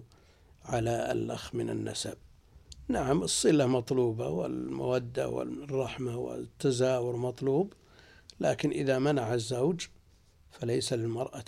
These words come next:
أن تذهب إليهم، وتكفي صلتهم بالهاتف، ولا يلزم الذهاب إليهم.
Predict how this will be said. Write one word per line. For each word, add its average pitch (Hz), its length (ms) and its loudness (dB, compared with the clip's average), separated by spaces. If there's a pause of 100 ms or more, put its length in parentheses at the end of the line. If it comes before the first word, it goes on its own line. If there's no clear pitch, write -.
أن 120 180 -10
تذهب 120 420 -4
إليهم، 127 680 0 (720)
وتكفي 151 760 2
صلتهم 113 720 0
بالهاتف، 120 680 -4 (680)
ولا 151 560 2
يلزم 113 400 2
الذهاب 113 480 -4
إليهم. 113 480 -4